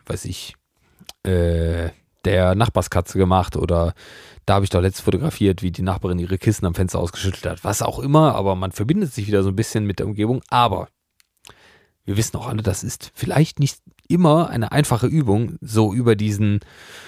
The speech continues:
oh ja, habe ich alles schon tausendmal gesehen, Gedanken hinwegzukommen. Und umso schöner ist es doch, dass man jetzt gerade mal was geschenkt kriegt, sogar in der eigenen Umgebung, was aber die eigene Umgebung nochmal in einem, im wahrsten Sinne des Wortes, anderen Licht erscheinen lässt.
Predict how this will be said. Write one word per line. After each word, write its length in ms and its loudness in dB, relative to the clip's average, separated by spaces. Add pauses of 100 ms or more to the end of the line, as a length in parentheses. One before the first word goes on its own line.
(160)
oh 120 -2
ja, 200 2
habe 140 2
ich 160 0
alles 200 0
schon 140 0
tausendmal 460 4
gesehen, 260 4
Gedanken 300 0
hinwegzukommen. 580 0
Und 320 -2
umso 300 4
schöner 240 4
ist 100 0
es 140 -6
doch, 120 2
dass 200 -4
man 120 2
jetzt 160 -4
gerade 240 2
mal 240 4
was 140 0
geschenkt 400 2
kriegt, 300 -2 (100)
sogar 320 4
in 140 0
der 100 6
eigenen 300 2
Umgebung, 500 2
was 240 0
aber 220 0
die 120 -4
eigene 200 0
Umgebung 340 0
nochmal 240 0
in 160 -2
einem, 320 -2
im 180 -6
wahrsten 320 0
Sinne 200 2
des 120 -2
Wortes, 380 -2 (300)
anderen 340 -2
Licht 220 -4
erscheinen 320 -8
lässt. 300 -10